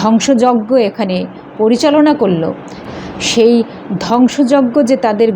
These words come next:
গদিকে পুরো কাঁপিয়ে দিয়েছে সেটা তারা বুঝতে পারছে এবং তারা এটাও বুঝতে পারছে যে তাদের গদি আর বেশি দিন রক্ষা হবে না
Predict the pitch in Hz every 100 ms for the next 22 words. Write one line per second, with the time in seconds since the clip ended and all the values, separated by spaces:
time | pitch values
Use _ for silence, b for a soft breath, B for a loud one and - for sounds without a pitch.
0 | 185 202 247 - 180 170 - - 214 247
1 | 233 - 226 202 285 302 214 233 180 220
2 | 262 - B B - - 180 175 170 180
3 | 180 175 - 175 165 - 196 175 B B
4 | B - 180 196 185 202 190 185 196 208
5 | 277 285 254 269 277 269 254 - 185 185
6 | 185 196 185 175 220 247 202 B - 170
7 | 180 185 190 185 180 190 190 180 165 180
8 | 202 175